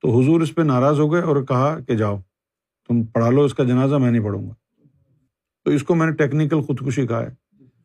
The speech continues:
انٹینش-، انٹینشنل نہیں ہے۔ لیکن حضور نے اس کے باوجود بھی خودکشی کو پسند نہیں کیا، اور حضور نے اس کا جنازہ نہیں پڑھایا۔ تو اسلام میں خودکشی حرام ہے۔ میں سمجھتا ہوں کسی بھی دین میں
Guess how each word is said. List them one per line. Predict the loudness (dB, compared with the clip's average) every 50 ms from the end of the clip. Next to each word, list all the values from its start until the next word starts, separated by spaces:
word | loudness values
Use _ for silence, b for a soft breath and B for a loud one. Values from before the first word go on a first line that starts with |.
| _ _ _ _ _ -2
انٹینش-، | 0 0 2 4 2 2 2 0 -2 -4 -6 -4 0
انٹینشنل | 0 0 2 2 2 2 2 2 0 0 2 2 4 4 4
نہیں | 4 4 4 2 2
ہے۔ | 0 -4 -6 b b b b b b b b
لیکن | 2 2 2 2 2 2 4
حضور | 4 4 4 4 4 4 4
نے | 2 0
اس | 0 0 -2 -2
کے | 0 0 2
باوجود | 2 4 4 4 2 2 2 2 2 2
بھی | 2 2 2
خودکشی | 2 2 0 -2 -2 0 -2 0 0 0 0
کو | 0 -2
پسند | -2 -4 -4 -2 -2 -2 -2
نہیں | -2 -4 -6
کیا، | -10 _ -20 -20 _ _ _ _ _ _ _ _ _ _ -20 -20 _ _ _ -20 _ _ _ _ _ _ _
اور | -2 0 2
حضور | 2 4 4 4 4 4
نے | 2 2
اس | 0 0
کا | 0 0
جنازہ | 2 2 2 2 2
نہیں | 0 0 -2
پڑھایا۔ | -2 -4 -6 -6 -10 -16 _ _ _ -20 -20 _ _ _ _ _ _ _ _ _ _ _ _ _ _ _ _
تو | -6
اسلام | -4 -4 -2 0 0 2 2 2
میں | 2 0 0 0 0 -2 -4
خودکشی | -6 -10 -14 -8 -6 -6 -2 0 -2 0 0 0 0 0
حرام | 0 0 0 0 0 0 0
ہے۔ | 0
میں | 0 0 0
سمجھتا | 0 0 0 0 0 -2 -2
ہوں | -2 -2 -4 -4 -6 _ _ _ _ _ _ _ _ _ _ _ _ _ _ _ _
کسی | -2 -2 0 2 2
بھی | 2 2 2
دین | 2 2 2 2 2 2
میں | 2 0